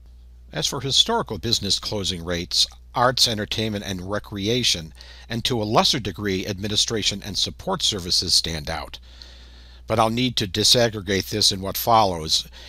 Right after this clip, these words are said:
in order to provide a more precise indication of where the likely hotspots are going forward. Like last week, I'll disaggregate and unravel as the proof of the pudding is in eating granular. In this table, I consider the finance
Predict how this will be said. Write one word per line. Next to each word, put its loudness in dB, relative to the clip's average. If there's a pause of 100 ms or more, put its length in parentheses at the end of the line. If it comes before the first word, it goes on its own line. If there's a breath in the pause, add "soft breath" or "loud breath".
in -4
order 0
to -8
provide 2
a 0
more -2
precise 4
indication 0
of -6
where 4
the -2
likely 0
hotspots -2
are 0 (320 loud breath)
going -4
forward. -4 (1500)
Like -4
last 4
week, 0
I'll 6
disaggregate 2
and 0
unravel 2
as -4
the -8
proof -2
of -6
the -4
pudding -4
is 0
in -6 (100)
eating -4
granular. -6 (260)
In -6
this 0
table, 2
I -2
consider -2
the -2
finance -2